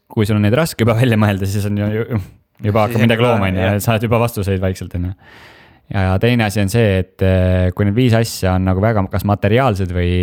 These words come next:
Speaker 1: või sellised, on ju. Samamoodi, et, äh, ülihea küsi-, või nagu ülihea küsimus, see, see, see, see tõmbab täiesti, noh, seisma sind kogu selle ratta peal. Kõik need mõtted ja jama, mis sa kuradi oma peas kerinud oled, selle viie küsimus, kui sa, kui sa viis vastust välja suudad mõelda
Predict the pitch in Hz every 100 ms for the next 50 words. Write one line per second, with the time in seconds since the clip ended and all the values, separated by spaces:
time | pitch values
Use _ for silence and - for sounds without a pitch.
0 | 90 92 92 101 95 87 87 87 85 101
1 | _ _ - - _ - 101 104 107 95
2 | 90 85 - 95 - 139 175 131 98 117
3 | 98 104 104 117 117 117 123 110 120 160
4 | 165 131 104 113 104 101 87 82 104 90
5 | 107 110 - - 113 117 113 107 98 _
6 | 156 131 95 - 95 95 95 95 95 95
7 | 92 - - - - - - _ _ 127
8 | 101 - _ _ - 151 120 90 87 87
9 | 82 - _ 113 113 104 101 113 - 92
10 | 90 135 127 113 117 160 - 98 95 101
11 | 110 143 107 92 - 101 107 107 107 101
12 | 139 101 - 123 101 98 117 107 92 _
13 | _ _ _ _ _ - - 135 139 110
14 | 123 110 104 110 110 110 - 110 113 147
15 | 113 120 110 104 110 95 92 95 92 90
16 | 92